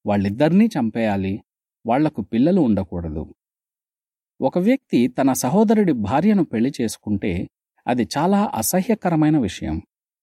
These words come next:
అతను తన సహోదరుణ్ణి అవమానిస్తున్నాడు. వాళ్లకు పిల్లలు ఉండకూడదు. మీరు నా శాసనాలన్నిటినీ, నా న్యాయ నిర్ణయాలన్నిటినీ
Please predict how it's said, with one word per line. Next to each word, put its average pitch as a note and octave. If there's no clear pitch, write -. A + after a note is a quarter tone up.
అతను C3
తన A2+
సహోదరుణ్ణి D#3+
అవమానిస్తున్నాడు. G#2+
వాళ్లకు C#3
పిల్లలు D#3
ఉండకూడదు. F2
మీరు A3
నా D3+
శాసనాలన్నిటినీ, F3+
నా B2+
న్యాయ D#3+
నిర్ణయాలన్నిటినీ E3